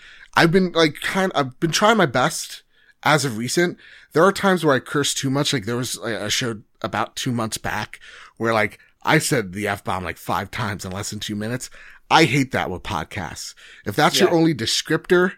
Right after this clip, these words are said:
Speaker 1: is, is the F-bomb, I get it.
Speaker 2: Yeah.
Speaker 1: And, and, and, and that's what we try,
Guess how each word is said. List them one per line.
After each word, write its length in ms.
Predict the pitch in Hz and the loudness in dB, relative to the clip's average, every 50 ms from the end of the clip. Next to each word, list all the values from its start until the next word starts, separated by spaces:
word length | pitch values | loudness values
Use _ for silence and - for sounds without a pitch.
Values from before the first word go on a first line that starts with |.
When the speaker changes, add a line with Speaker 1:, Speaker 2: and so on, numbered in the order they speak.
| _ _ _ - - - - _ _ | _ _ _ -20 -20 -20 -20 _ _
Speaker 1:
is, 220 | - 143 135 131 | -2 -2 -2 -2
is 220 | - 139 143 127 107 | -2 -4 -4 -2 -2
the 120 | 120 135 156 | 0 0 0
F-bomb, 480 | 156 - - 170 160 175 180 180 175 - _ _ _ _ - - _ _ _ | 0 0 0 2 2 2 2 0 -2 -6 _ _ _ _ -20 -20 _ _ _
I 240 | 95 117 139 147 139 | 0 2 2 2 2
get 340 | 110 98 101 107 92 90 - | 0 -4 -4 -4 -2 -4 -6
it. 180 | - - - _ _ _ _ _ _ _ _ _ _ _ | -10 -16 -20 _ _ _ _ _ _ _ _ _ _ _
Speaker 2:
Yeah. 160 | - 185 110 | -4 0 2
Speaker 1:
And, 200 | 113 113 113 113 - | 2 2 0 -2 -4
and, 220 | 104 113 110 107 - _ | -6 -8 -8 -8 -8 _
and, 220 | 131 120 117 113 - | -8 -8 -8 -8 -6
and 160 | - 143 143 151 | -6 -2 2 4
that's 200 | 156 180 - 208 | 4 4 4 4
what 100 | 202 185 | 4 4
we 100 | 175 160 | 4 2
try, 460 | - - 180 160 151 139 131 117 | 2 4 6 6 6 6 4 2